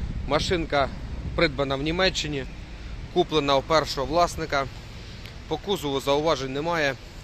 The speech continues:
весь в рідній фарбі. Це дійсно капсула часу, тому що в неї оригінальний пробіг — сто двадцять три тисячі кілометрів. Дві тисячі четвертий рік. Все скло оригінальне, навіть лобове.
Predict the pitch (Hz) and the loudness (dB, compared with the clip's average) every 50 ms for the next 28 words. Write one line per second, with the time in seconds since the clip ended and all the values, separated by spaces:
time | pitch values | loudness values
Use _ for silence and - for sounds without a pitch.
0 | - - - - - - - - - - - - - 139 170 175 165 - - 127 | -14 -14 -14 -14 -14 -14 -14 -14 -14 -14 -14 -4 4 6 6 6 6 4 -2 2
1 | 135 147 147 139 135 131 123 - - 117 110 104 98 98 98 95 - - - - | 2 2 4 4 0 -4 -4 -2 -2 -2 -2 -2 -4 -6 -6 -6 -6 -4 -2 -2
2 | - - - - - - - - - - - - - - 147 147 143 185 185 - | -2 -2 -2 -4 -4 -2 0 0 2 2 2 2 2 2 2 2 2 2 2 4
3 | - 151 139 - 156 151 139 - - 151 139 135 - - 185 170 160 - - 139 | 4 4 4 6 4 4 4 4 2 2 2 0 2 4 4 4 4 4 4 4
4 | - - - - - - - - - - - - - 139 143 156 147 - - 147 | 4 2 2 0 0 -2 0 0 0 4 4 6 8 8 8 8 6 6 6 4
5 | - 156 151 147 143 143 147 151 156 160 151 160 165 165 151 139 131 135 139 139 | 4 6 6 6 6 6 4 4 4 6 6 6 6 8 6 6 6 4 2 2
6 | 147 170 185 180 147 131 117 - - - - - - - - 180 185 190 175 - | 4 4 4 4 4 2 0 0 -4 -4 -4 -4 -4 0 2 4 4 4 4 2
7 | - - - 123 143 156 151 - - 131 120 - - 147 143 139 - 147 135 - | 0 -4 -2 2 2 2 4 4 2 0 0 2 2 4 2 2 2 -2 -2 -2
8 | - - - 117 120 120 113 107 107 107 101 - 95 95 - - - - - - | -2 -2 -2 0 0 0 0 -2 -2 -4 -4 -4 -6 -6 -6 -8 -8 -6 -8 -8
9 | - - - - - - - - - - - - - - - 127 156 - - 202 | -8 -8 -10 -10 -8 -8 -8 -8 -8 -10 -12 -14 -14 -10 -4 -4 -4 0 0 0
10 | - - 151 - 143 123 - - - 156 156 151 - - 139 127 113 110 110 - | 0 2 0 -2 0 -2 -2 -4 2 2 2 2 4 2 -2 -2 -2 -2 -4 -8
11 | - - - - - - - - - - - - - - - 165 151 - - - | -10 -10 -12 -12 -10 -10 -10 -12 -12 -16 -14 -12 -10 -4 -2 -2 -2 -2 -4 -4
12 | 156 160 151 143 135 135 131 135 143 156 165 165 151 131 120 120 120 120 120 117 | -2 0 0 0 0 0 -2 -2 -2 -2 0 0 0 -2 -2 -4 -4 -6 -6 -6
13 | - 117 117 117 117 117 104 101 98 | -6 -8 -6 -6 -4 -4 -4 -4 -6